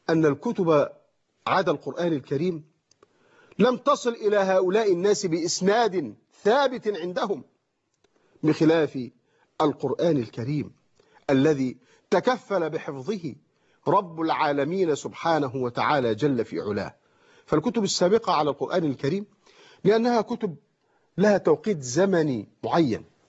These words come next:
ولها مكان محدود،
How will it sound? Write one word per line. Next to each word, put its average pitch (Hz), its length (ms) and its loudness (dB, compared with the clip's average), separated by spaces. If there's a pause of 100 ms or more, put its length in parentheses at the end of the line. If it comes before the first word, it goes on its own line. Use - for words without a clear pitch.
(720)
ولها 214 400 4
مكان 196 640 0 (100)
محدود، 180 540 0